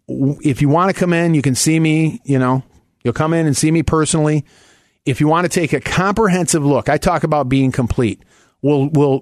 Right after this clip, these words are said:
talk about your income. If you have an income, we'll test your income plan. We'll test your current portfolio and, and examine what you currently have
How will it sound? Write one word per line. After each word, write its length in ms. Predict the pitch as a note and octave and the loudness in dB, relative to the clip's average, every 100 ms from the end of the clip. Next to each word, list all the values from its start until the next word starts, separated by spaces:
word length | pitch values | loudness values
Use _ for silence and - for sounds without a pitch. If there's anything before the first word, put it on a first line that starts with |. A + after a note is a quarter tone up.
| - | -4
talk 260 | - E3 E3 | -2 -2 0
about 320 | E3 D#3+ C#3+ | 0 0 0
your 80 | C#3 | 0
income. 340 | D3+ C#3 B2+ | 0 0 0
If 160 | A2+ B2 | -2 -2
you 60 | A#2+ | 0
have 200 | E3 G3+ | 2 2
an 60 | |
income, 220 | E3+ D3+ | 0 0
we'll 120 | D#3 D3+ | 0 0
test 320 | F#3+ G3+ - | -2 -4 -2
your 120 | B2 | -2
income 240 | G#2+ A2+ | 0 -2
plan. 340 | - G2+ E2+ D#2+ _ _ - _ | -2 -4 -4 -10 _ _ -20 _
We'll 120 | C#3+ | -2
test 360 | - F#3+ G3 - | 0 0 0 -2
your 100 | E3 | -2
current 280 | - D#3 B2+ | 0 -2 -2
portfolio 840 | D3+ B2 - C#3 B2 G2+ G2 G2 - - | -2 -2 0 0 0 0 -2 -4 -10 -4
and, 280 | C3 A#2+ A#2 | 0 0 0
and 220 | C3 B2 | 0 2
examine 520 | A#2+ C3+ D#3 D3+ B2+ | 0 0 0 0 2
what 220 | C#3 D3 | 0 0
you 60 | C#3+ | -2
currently 380 | - C#3+ B2+ B2 | -2 -2 0 0
have 420 | C3 C3 F#2+ | 0 0 -2